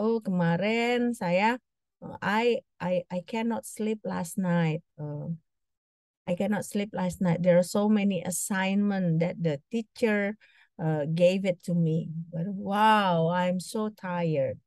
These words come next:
Nah, jadi wow, ini adalah interjection. Kalau kalian lihat ini kan ada pakai tanda seru. Hmm. Atau misalnya kalian sudah, sudah melakukan, eh, su-,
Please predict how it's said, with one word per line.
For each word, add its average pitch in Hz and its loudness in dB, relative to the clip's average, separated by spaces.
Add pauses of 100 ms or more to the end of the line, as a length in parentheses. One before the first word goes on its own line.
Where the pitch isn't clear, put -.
Nah, 139 -10 (400)
jadi 175 -2
wow, 165 2
ini 190 0
adalah 180 -2
interjection. 180 -4 (280)
Kalau 160 0
kalian 185 2
lihat 233 4
ini 226 2
kan 247 2
ada 196 0
pakai 202 -4
tanda 196 2 (320)
seru. 160 -2 (320)
Hmm. - -8 (240)
Atau 214 -4
misalnya 220 0 (420)
kalian 196 0
sudah, 202 2 (1200)
sudah 180 -2
melakukan, 175 0 (420)
eh, 170 0
su-, 170 -4